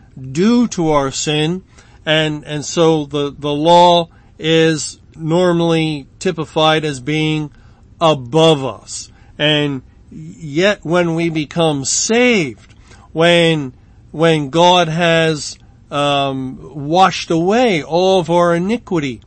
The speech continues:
and when we're clothed with the Son, so no sin can be seen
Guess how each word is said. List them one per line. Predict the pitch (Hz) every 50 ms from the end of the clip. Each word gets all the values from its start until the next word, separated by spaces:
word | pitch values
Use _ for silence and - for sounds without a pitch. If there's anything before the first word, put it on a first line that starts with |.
| _ - - - - - - - -
and | 160 165 156 151 156
when | 175 185 175 170
we're | 170 175 170 156
clothed | - - - - 180 190 220 233 233 240 226 190 160
with | 165 165 175 165 -
the | 175 160
Son, | - - - 220 220 226 202 165 143
so | - - 170 160 156 156
no | 151 147 156 175 208 240 247 254 247 220
sin | - - - - 247 240 240 233 214 180 151 135
can | - 170 175 170 170
be | 165 185 180 170
seen | - - - 214 220 233 226 196 151 127 110